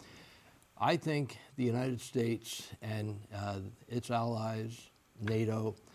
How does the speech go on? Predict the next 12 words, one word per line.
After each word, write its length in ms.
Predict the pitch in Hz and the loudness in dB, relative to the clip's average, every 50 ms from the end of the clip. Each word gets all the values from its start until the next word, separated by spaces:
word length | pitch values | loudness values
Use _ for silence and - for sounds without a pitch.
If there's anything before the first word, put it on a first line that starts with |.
| - - - - - - - | -20 -20 -20 -20 -18 -2 0
I 120 | 135 151 | 2 2
think 260 | 151 143 160 160 147 117 | 2 2 2 0 2 2
they 120 | 135 123 | 0 0
have 140 | 120 110 - | 0 -2 -2
failed 320 | - 143 143 151 156 147 | 0 0 2 4 4 4
miserably 720 | 139 127 139 135 110 95 113 92 85 95 85 80 76 76 - - - - - | 4 4 2 2 2 0 0 -2 -4 -6 -6 -8 -8 -12 -14 -18 -20 -12 -8
when 160 | 101 104 107 | -6 -4 -4
it 100 | 107 87 87 | -4 -4 -4
has 140 | 107 101 - | -6 -6 -4
come 280 | - 110 113 110 107 92 - | -4 -4 -2 -2 -2 -4 -4
to 100 | - 107 | -2 -2
Ukraine. 640 | 101 98 98 - - - 110 101 92 85 80 71 | -2 -2 -4 -6 -6 -6 -6 -6 -6 -8 -10 -12